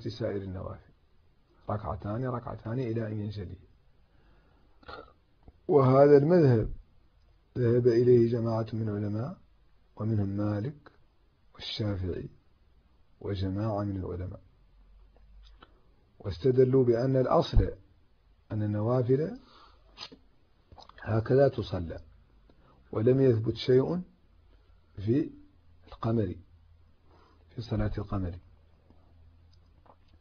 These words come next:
وذهب طائفة من العلماء إلى أنه يصلى، إلى أنه تسن له صلاة الجماعة، تسن له صلاة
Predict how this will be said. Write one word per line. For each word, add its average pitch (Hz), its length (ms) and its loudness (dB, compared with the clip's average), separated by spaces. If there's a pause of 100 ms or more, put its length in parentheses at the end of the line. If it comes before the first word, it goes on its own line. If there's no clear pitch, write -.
(540)
وذهب 127 340 4
طائفة 123 480 2
من 127 120 0
العلماء 139 640 0 (920)
إلى 113 260 0
أنه 120 420 -2
يصلى، 117 760 -4 (460)
إلى 110 160 -2
أنه 117 200 -4
تسن 131 480 -4
له 113 260 -2
صلاة 110 380 -6
الجماعة، 101 560 -6 (1300)
تسن 117 380 -6
له 117 160 -4
صلاة 101 260 -8